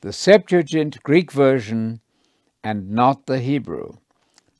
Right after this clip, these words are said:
Rather, as today, someone might quote the N I V instead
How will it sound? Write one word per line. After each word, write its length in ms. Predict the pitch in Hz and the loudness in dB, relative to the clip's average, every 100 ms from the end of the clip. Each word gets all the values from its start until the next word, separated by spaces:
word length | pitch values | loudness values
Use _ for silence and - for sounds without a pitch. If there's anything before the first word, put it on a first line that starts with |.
| _ - | _ 2
Rather, 260 | 165 151 | 4 6
as 180 | 123 120 | 2 0
today, 320 | 117 123 117 | 0 4 4
someone 460 | 113 127 113 107 104 | 4 2 2 0 -2
might 280 | 98 107 - | -4 -4 -2
quote 360 | 139 123 110 | 2 4 2
the 180 | 104 - | -4 -4
N 160 | 123 113 | -2 0
I 180 | 107 104 | -2 0
V 400 | 120 113 107 104 _ _ _ _ _ - | 0 0 -2 -6 _ _ _ _ _ -12
instead 600 | 104 - 110 101 85 | -12 -2 -2 -2 -6